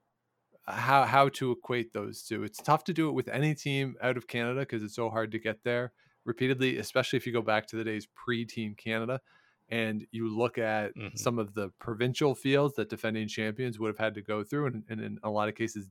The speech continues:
Speaker 1: didn't actually even get out of the province, to go to the Brier again after you win a world championship. So it, it's kinda hard to assess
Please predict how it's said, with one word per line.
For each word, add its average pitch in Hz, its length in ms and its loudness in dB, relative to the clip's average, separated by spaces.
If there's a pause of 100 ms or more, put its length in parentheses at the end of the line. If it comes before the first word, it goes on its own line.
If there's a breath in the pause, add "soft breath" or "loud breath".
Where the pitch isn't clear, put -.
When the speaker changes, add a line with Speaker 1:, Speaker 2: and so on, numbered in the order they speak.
Speaker 1:
didn't 120 280 -2
actually 110 300 -2
even 107 200 -4
get 107 220 -2 (500 soft breath)
out 117 160 4
of 107 80 0
the 98 80 -6
province, 110 640 2 (540 soft breath)
to 107 360 2
go 110 240 6
to 110 60 0
the 107 100 0
Brier 104 380 6
again 131 260 4
after 107 220 2
you 107 120 2
win 110 140 2
a 107 80 -2
world 104 240 0
championship. 131 640 -4
So 156 180 0
it, 151 200 2
it's 147 160 0
kinda 165 240 6
hard 139 240 8
to 123 120 0
assess 110 480 0